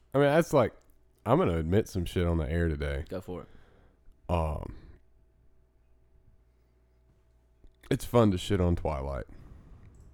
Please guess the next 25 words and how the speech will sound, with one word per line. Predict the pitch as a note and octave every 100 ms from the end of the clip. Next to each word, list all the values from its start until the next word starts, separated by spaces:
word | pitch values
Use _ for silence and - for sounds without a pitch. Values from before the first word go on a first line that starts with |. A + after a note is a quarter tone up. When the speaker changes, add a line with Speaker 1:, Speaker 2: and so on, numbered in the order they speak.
| - - - - -
Speaker 2:
It | -
is. | F2 C#2+ - -
Speaker 1:
And | F#2+
they're | F#2+
not | F#2+ F#2+
good | G2 G2
movies. | E2 D2 D2 F2 - - - _ _ _ _ _ _ A4+ - _ -
And | F2+
they're | F#2
not | F#2 C#2+
great | E2 D2
Speaker 2:
Yeah. | -
Speaker 1:
books. | A#1+ - - - - - -
Speaker 2:
Yeah. | F2 - - - - _ _ _ _ _ _ _ _ _ _ _
Never | A#2+ A2+ G2
read | F2
'em, | E2+ F#2 -
but | E2+ - - - - - - - - - - - - - -
Speaker 1:
Okay, | - D2+ B1
I'm | D#2 E2+
twenty-two. | F#2 F#2+ F2+ F2+ E2+
I'm | E2+
a | D#2
twenty-two-year-old | - F2 F2 F2+ E2+ D#2+ D2 C#2+
man. | C2+ C2+ C2+